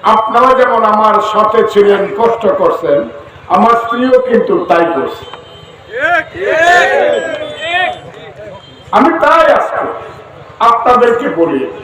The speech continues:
আমাকে দল নমিনেশন দিয়েছে, আমি দলের চেয়ারপারসন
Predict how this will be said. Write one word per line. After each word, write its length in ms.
আমাকে 320
দল 480
নমিনেশন 560
দিয়েছে, 380
আমি 180
দলের 320
চেয়ারপারসন 1000